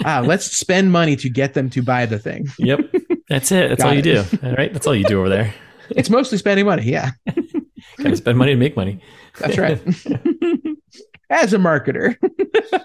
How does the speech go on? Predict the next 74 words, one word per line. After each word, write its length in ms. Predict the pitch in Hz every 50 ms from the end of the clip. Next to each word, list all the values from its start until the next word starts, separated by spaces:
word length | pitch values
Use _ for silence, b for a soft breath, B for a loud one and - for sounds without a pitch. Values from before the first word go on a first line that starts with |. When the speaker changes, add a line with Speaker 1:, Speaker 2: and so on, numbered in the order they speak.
| _ - -
Speaker 2:
So 140 | - -
they, 440 | 160 175 180 185 180 175 170 170 -
so 120 | 156 - 160
they 80 | 156
keep 160 | 143 147 165
doing 160 | 156 160 147 135
this 140 | 127 -
for 100 | - 127
the 80 | 117 107
presentation, 420 | - 123 113 107 95 101 101 98 -
whatever. 140 | 104 98 98
And 60 | 98
it's 120 | 92 - -
just 120 | 107 -
more 360 | 104 98 98 101 101 95 95
awkward. 440 | 95 95 95 92 - 101 92 90 85
Feels 220 | - - 98 90
like 160 | 92 92 - -
it's 140 | 87 -
like, 340 | - 82 78 - - - - -
like 160 | - 92 82 -
the 100 | - -
improvised 480 | 87 85 92 87 80 80 80 78 -
kind 140 | - - 85
of 80 | 78 -
comedy. 400 | - 85 82 82 85 87 90 85
I 20 |
don't 80 | 71 73
know. 120 | 73 69
It's 120 | 67 -
just, 260 | - - 80 - _ -
it's 160 | - - -
not 200 | 104 87 80 85
really 180 | 104 90 82
good. 320 | 80 87 113 120 123 120 107
And 80 | 104
Emma, 300 | 98 98 98 98 95 92
she 180 | 92 - - 104
drops 240 | 92 - 85 82 -
her 80 | - 85
idea 240 | 80 80 80 80 78
about 200 | 76 76 73 -
the 100 | - 82
old 160 | 82 82 -
people 500 | - 85 - 87 82 78 76 - - _ -
eat 240 | - 90 82 78 -
the 80 | - 80
Panda 240 | - 82 80 78 76
Speaker 1:
Yeah. 40 |
Speaker 2:
Bites. 360 | - 71 69 71 - - - -
My 60 | 95 90
grandpa, 440 | 87 98 85 82 - - 85 76 71
my 140 | 101 107 85
grandfather 480 | - 95 85 80 - 90 85 82 80
and 140 | 78 78 78
his 100 | 80 76
butt 240 | - - 85 78 -
friends 300 | - - 82 78 76 78
eat 100 | 80 73
it, 60 | 76
like, 120 | 73 73
three 140 | - - 85
times 220 | 78 - 78 76 -
a 40 |
day. 160 | - 78 78 76
Blah, 100 | 71 -
blah, 120 | 139 135 110
blah. 80 | 82
Speaker 1:
Obsessed. 260 | 69 69 - - - 90
Speaker 2:
Obsessed 420 | 85 76 - - - 85 - -
Speaker 1:
Yeah. 120 | 101 92 76
Speaker 2:
with 100 | 69 67
it. 60 | 69
Right. 220 | 82 95 85 85